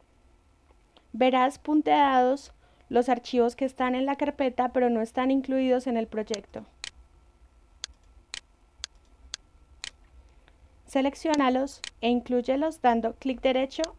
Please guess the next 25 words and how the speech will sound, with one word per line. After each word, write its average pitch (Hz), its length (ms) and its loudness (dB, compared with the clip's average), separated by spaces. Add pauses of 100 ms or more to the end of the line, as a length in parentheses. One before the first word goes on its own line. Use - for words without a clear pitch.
incluir 233 440 -2
en 220 80 -2
el 240 120 -2
proyecto. 220 540 -8 (800)
Para 269 240 2
cambiar 262 540 2 (400)
el 254 180 2
icono 294 360 0
de 302 120 2
la 294 60 0
aplicación, 294 720 -2 (200)
debes 247 400 2
ir 294 240 -2 (180)
al 240 200 6
Main 247 260 0
Activity 269 800 -2
del 247 220 -2
proyecto 240 500 -2
de 254 80 2
Android 277 500 -2 (1600)
y 294 140 -4
cambiar 311 600 2 (360)
la 233 180 0
propiedad 247 600 4 (280)
Icon 285 500 0